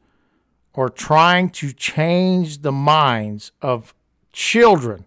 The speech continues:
thinking that the gender and the body that they're in that God created is wrong.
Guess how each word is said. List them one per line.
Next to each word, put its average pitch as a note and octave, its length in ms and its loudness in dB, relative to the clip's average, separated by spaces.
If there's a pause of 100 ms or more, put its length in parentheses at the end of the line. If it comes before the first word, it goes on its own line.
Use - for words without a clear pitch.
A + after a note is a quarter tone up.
(1600)
thinking F#3 600 2
that C#3+ 220 -2
the B2+ 120 -2
gender G3+ 800 2 (600)
and D#3 480 2
the C3+ 120 2
body G3+ 800 4
that C#3+ 280 -4
they're D#3+ 300 2
in D3+ 420 0
that B2+ 300 -6
God C#3+ 320 0
created D#3 720 -2
is B2+ 200 -6
wrong. A#2 500 -2